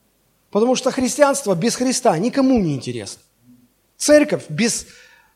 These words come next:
живых отношений со Христом никому не интересна. И вот только когда Христа находишь, тогда становится интересно. Мы были недавно на, а, конференции с участием пастора Александра Шев-, Шевченко. Я в одной из его проповедей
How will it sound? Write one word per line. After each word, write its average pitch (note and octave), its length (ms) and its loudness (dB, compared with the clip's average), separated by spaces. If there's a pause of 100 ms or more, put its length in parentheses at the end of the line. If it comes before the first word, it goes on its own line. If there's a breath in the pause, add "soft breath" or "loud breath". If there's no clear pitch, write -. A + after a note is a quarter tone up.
(220)
живых A3+ 380 4
отношений A#3 400 2
со - 140 -4
Христом A3+ 400 2
никому D#4+ 480 6
не G3 180 4
интересна. A3+ 600 2 (680)
И - 40 0
вот A#3+ 140 8
только C#4 220 0
когда B3 280 2
Христа C4 520 4
находишь, G#3 480 0
тогда G#3 240 2
становится A#3 460 0
интересно. G#3 520 -8 (1300)
Мы F#3 120 4
были A#3 240 4
недавно F3 480 2
на, D3+ 440 2 (400 loud breath)
а, D3+ 140 -4
конференции D#3 880 0
с - 120 -10
участием C#3+ 520 -4
пастора C3 400 -4
Александра C#3 480 -4
Шев-, C#3 180 -10
Шевченко. - 640 -6 (1200 loud breath)
Я D#3 180 0
в F3+ 80 -2
одной F3 240 0
из C#3+ 120 -2
его D#3+ 140 -2
проповедей D#3 680 -4